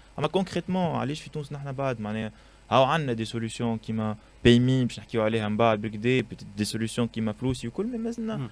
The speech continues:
Speaker 1: مازلنا، مازلنا بعاد معناها، مازلنا بعاد. اسكو دون ليشيل ايكونوميك معناها، آه، آه، ناسيونال كدولة معناها زاد اسكو قاعدين نشجعوا على حاجات كيما هكا، ولا قاعدين، آه،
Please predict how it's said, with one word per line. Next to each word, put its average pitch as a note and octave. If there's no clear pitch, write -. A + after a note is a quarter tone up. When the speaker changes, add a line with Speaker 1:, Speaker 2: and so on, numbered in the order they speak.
Speaker 1:
مازلنا، G#3+
مازلنا A3
بعاد F3
معناها، G2
مازلنا B2+
بعاد. A2
اسكو -
دون A2+
ليشيل C3
ايكونوميك C#3
معناها، A#2
آه، G#2+
آه، G#2
ناسيونال C3+
كدولة A#2+
معناها A2+
زاد A2
اسكو -
قاعدين A#2
نشجعوا G#3
على D#3+
حاجات D#3+
كيما D3
هكا، A#3+
ولا G#3
قاعدين، F3+
آه، F3